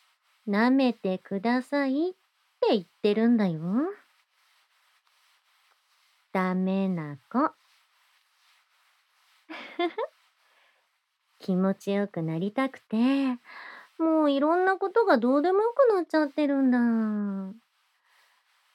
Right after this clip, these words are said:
う、おちんちんでしか考えられなくなってるのかな。<laughs> いいよ。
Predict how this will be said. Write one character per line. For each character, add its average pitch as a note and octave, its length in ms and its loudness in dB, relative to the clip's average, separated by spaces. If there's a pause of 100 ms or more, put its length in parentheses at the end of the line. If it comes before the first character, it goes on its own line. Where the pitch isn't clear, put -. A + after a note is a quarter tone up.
(460)
う、 A3 500 2 (520)
お B3+ 100 -2
ち D#4 260 0
ん E4+ 120 2
ち D#4 180 0
ん B3+ 80 4
で A#3 100 2
し - 120 -6
か G#3+ 480 -4 (120)
考 A3 380 2
え B3+ 100 4
ら C4+ 140 2
れ D#4 100 2
な A4+ 140 -2
く A#4+ 160 4
な E4+ 80 2
っ D4+ 60 -2
て D4 120 -2
る C4+ 120 2
の B3+ 160 4
か A3+ 120 -4
な。 C4+ 840 0 (840)
<laughs> G4+ 840 -6 (2250)
い G3+ 320 0
い - 20 -6
よ。 E3+ 100 -2